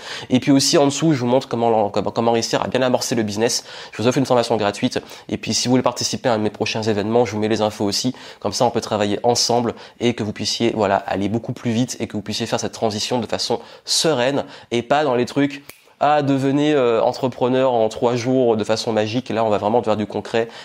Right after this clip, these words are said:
et une situation qui est réelle parce que c'est aussi votre,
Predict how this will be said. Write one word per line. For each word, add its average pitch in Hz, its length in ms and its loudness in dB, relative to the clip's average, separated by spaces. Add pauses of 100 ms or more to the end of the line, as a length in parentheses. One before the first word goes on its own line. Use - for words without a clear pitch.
(120)
et 113 60 -4
une 110 100 -2
situation 107 520 -4
qui 104 160 -8
est 98 40 -4
réelle 101 320 0
parce - 220 -6
que 113 220 2 (600)
c'est - 220 2
aussi 117 520 2
votre, 104 420 -2